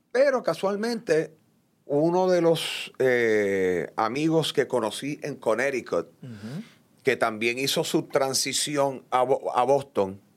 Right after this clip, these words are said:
Speaker 1: que ese se fue a Boston University,
Speaker 2: Ujú.
Speaker 1: eh, estaba trabajando, porque ya se había graduado, estaba trabajando de mesero en un restaurante en Newbury Street, que es decir, como decir la Ashford.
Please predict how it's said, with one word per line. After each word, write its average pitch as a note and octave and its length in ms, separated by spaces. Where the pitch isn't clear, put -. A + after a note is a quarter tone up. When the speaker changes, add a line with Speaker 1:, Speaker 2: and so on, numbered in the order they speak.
Speaker 1:
que A2 200
ese A2+ 240
se A#2+ 160
fue B2+ 220
a A#2 80
Boston A2+ 340
University, C3 760
Speaker 2:
Ujú. A2 520
Speaker 1:
eh, B2 400
estaba C#3 400
trabajando, F3 720
porque G2+ 240
ya G2 100
se - 100
había E3 220
graduado, E3 560
estaba D3 420
trabajando D#3+ 800
de G2 280
mesero B2 600
en F#2 120
un G#2+ 100
restaurante G#2+ 840
en G2+ 420
Newbury G3+ 380
Street, - 460
que A2 160
es A#2+ 120
decir, C#3 340
como G#2+ 300
decir G#2 220
la F2+ 240
Ashford. - 380